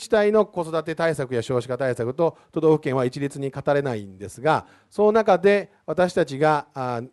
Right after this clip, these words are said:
果たすべき役割と考えているのが下の一、二、三、四であります。一つは専門性で市町村を補完する、そして広域的にやる方が効率的なものというふうな取り組み、それから基礎自治体ではなかなか財政上や、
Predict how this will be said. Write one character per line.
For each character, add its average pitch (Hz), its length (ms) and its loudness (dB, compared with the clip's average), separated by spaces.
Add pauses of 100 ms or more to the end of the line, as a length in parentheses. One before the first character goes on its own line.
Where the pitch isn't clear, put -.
果 - 100 -16
た 156 120 0
す 151 100 -8
べ 147 100 -2
き 135 80 -10
役 123 200 -2
割 123 120 -2
と 117 80 -8
考 127 200 -8
え 123 60 -6
て 139 100 -8
い - 20 -4
る 139 60 -8
の 180 100 -2
が 180 200 2 (280)
下 139 240 -4
の 151 220 4
一、 143 160 -10
二、 117 140 -4
三、 110 220 -6
四 110 160 -2
で 98 100 -10
あ 90 40 -12
り 87 60 -14
ま 80 60 -16
す。 - 220 -20
一 202 180 2
つ 208 100 -2
は 208 240 6 (160)
専 170 300 0
門 160 220 4
性 139 320 -2 (100)
で 139 160 -2
市 - 120 -10
町 147 160 4
村 139 160 -4
を 160 100 0
補 123 120 -4
完 117 260 -6
す 120 120 -6
る、 113 140 -2 (220)
そ 160 100 -8
し - 20 -4
て 143 100 -4
広 185 200 8
域 180 80 -4
的 190 220 -4
に 208 120 0
や 190 100 4
る 175 60 4
方 160 100 4
が 131 100 2
効 135 180 2
率 123 140 -4
的 120 160 -8
な 104 100 -8
も 98 100 -10
の 90 140 -18 (260)
と - 80 -6
い 156 60 4
う 147 40 4
ふ 147 40 4
う 147 40 4
な 135 120 0
取 92 140 -8
り 87 40 -16
組 90 140 -18
み、 - 80 -20
そ - 120 -2
れ 156 60 2
か 170 80 2
ら 180 200 2 (560)
基 - 60 -20
礎 208 140 6
自 208 140 0
治 - 80 -8
体 180 160 6
で 185 80 4
は 165 80 2
な 175 100 -2
か 196 80 -2
な 190 100 0
か 185 120 4
財 156 200 4
政 151 260 0
上 160 160 4
や、 143 160 0